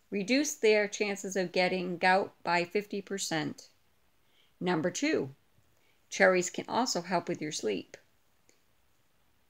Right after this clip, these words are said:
In a recent study,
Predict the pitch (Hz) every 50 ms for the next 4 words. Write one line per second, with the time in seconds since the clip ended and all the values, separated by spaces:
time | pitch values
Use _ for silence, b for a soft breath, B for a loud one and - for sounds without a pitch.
0 | _ _ _ _ _ _ _ _ _ _ _ _ _ _ _ _ _ _ _ _
1 | _ _ _ _ _ _ _ _ _ _ _ - - 196 202 196 190 202 202 202
2 | 202 - - 190 - - - 196 190 185 190 226 247 269 -